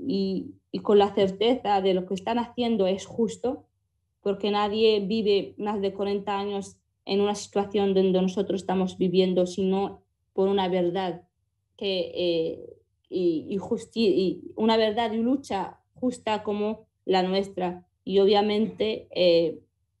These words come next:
digo al pueblo palestino que no paren, porque estamos esperando unas soluciones pacíficas de la onu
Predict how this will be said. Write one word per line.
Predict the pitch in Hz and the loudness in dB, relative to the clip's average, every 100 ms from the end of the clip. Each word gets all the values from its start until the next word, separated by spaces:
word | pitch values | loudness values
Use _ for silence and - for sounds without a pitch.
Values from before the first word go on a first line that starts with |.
| - | -10
digo | 196 208 202 | -2 2 2
al | 190 | 0
pueblo | 190 214 214 | 0 -2 -2
palestino | 208 202 202 - 220 214 | -2 -4 -6 -8 -6 -4
que | 202 190 | -2 0
no | 196 190 | 0 0
paren, | 196 196 214 262 - _ _ _ _ _ _ | 0 0 -2 -6 -12 _ _ _ _ _ _
porque | 208 190 185 202 190 185 180 - | 0 0 0 2 4 4 2 0
estamos | 196 220 233 233 | -4 -2 -2 -2
esperando | - 220 226 220 202 | -4 -2 0 0 2
unas | 196 208 208 | 0 0 -4
soluciones | - 202 202 214 214 | -4 -4 -2 -4 -4
pacíficas | 196 202 226 - 185 196 185 | -6 -4 -4 -6 -4 -2 2
de | 196 | 4
la | 190 | 6
onu | 190 233 247 202 180 | 6 6 6 4 -4